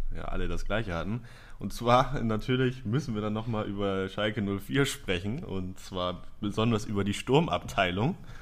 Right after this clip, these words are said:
ähm, die jetzt in der Saison, ich sag mal, nicht ganz so glänzen konnten. Allen voran Guido Burgstaller mit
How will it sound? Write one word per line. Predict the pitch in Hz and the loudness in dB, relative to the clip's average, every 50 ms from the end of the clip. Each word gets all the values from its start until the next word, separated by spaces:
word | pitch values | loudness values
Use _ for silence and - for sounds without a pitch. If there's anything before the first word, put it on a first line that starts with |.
| - - - - - - - - - - 78 | -10 -10 -10 -12 -12 -12 -10 -6 -4 -2 -2
ähm, | 85 90 90 90 87 85 85 87 - - | -2 -2 0 -2 -2 -2 -4 -6 -8 -8
die | - 87 80 - | -8 -6 -6 -4
jetzt | 92 90 87 - - - | -4 -4 -4 -4 -6 -10
in | - - 107 | -8 -4 -2
der | 101 98 | 0 0
Saison, | 98 98 104 104 98 | 0 -2 -2 -2 -2
ich | 95 95 - - | -4 -4 -6 -6
sag | 98 - - | -6 -4 -4
mal, | 113 104 98 92 | -2 -2 -2 -2
nicht | 98 101 95 - | -4 -6 -6 -6
ganz | - - 104 139 139 143 | -6 -4 -2 -2 -2 -2
so | - 127 | -2 -4
glänzen | 104 104 107 117 131 139 127 139 131 | -2 0 0 2 0 0 0 -2 -2
konnten. | 127 - 131 127 127 - 127 135 139 127 - - - - - - - - - - - - | 0 0 2 2 2 2 2 0 0 0 -2 -8 -12 -12 -12 -10 -10 -10 -10 -10 -6 -2
Allen | - 107 120 123 123 | 2 4 4 4 4
voran | - - 120 104 110 113 117 110 | 2 0 0 2 2 2 2 0
Guido | 117 135 143 127 104 | 0 0 2 2 2
Burgstaller | 110 113 131 147 147 - - 143 143 147 147 151 170 180 - - - - - - - - - - - - - - - - - | 4 4 2 2 2 0 2 4 4 4 4 2 0 -2 -4 -10 -12 -14 -14 -14 -16 -14 -10 -8 -8 -6 -8 -8 -10 -8 -4
mit | 95 107 117 - - - | -4 -2 -2 -2 -4 -6